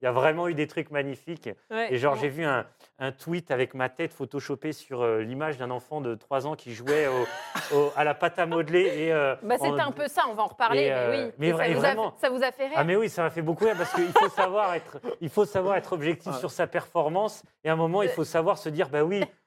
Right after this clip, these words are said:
Speaker 1: oui, franchement, ce que j'ai fait, c'était pas incroyable. » Donc, euh,
Speaker 2: <laughs>
Speaker 1: il
Speaker 2: Et
Speaker 1: faut
Speaker 2: rire.
Speaker 1: prendre ça avec le sourire quand même.
Speaker 2: Vous avez raison.
Speaker 1: Et, euh, et après, voilà, genre des critiques qui sont, euh, euh, directes,
Speaker 3: Ouais.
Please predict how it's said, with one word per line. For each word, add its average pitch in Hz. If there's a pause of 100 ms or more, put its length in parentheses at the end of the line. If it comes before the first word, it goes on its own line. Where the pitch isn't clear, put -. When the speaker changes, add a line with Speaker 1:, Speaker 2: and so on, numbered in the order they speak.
(120)
Speaker 1:
oui, 196
franchement, 170
ce -
que 175
j'ai 156
fait, 185
c'était 151
pas 160
incroyable. » 170 (340)
Donc, 170
euh, 160
Speaker 2:
<laughs> -
Speaker 1:
il -
Speaker 2:
Et -
Speaker 1:
faut -
Speaker 2:
rire. -
Speaker 1:
prendre 170
ça 202
avec 180
le 170
sourire 196
quand 170
même. 135
Speaker 2:
Vous 196
avez 214
raison. 214
Speaker 1:
Et, 139
euh, 120
et 139
après, 131
voilà, 185
genre 151
des 143
critiques 170 (300)
qui 147
sont, 175
euh, 113 (380)
euh, 120
directes, 175
Speaker 3:
Ouais. 113